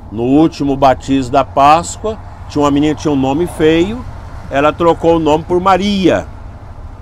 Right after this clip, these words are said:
"Qual o seu nome?" Tal.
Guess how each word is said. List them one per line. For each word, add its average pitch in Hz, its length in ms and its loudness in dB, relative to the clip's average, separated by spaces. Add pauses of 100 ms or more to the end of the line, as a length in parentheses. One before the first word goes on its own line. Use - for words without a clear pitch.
(1200)
"Qual 190 460 8
o 202 40 -2
seu 220 400 2
nome?" 175 680 2 (1040)
Tal. 131 260 4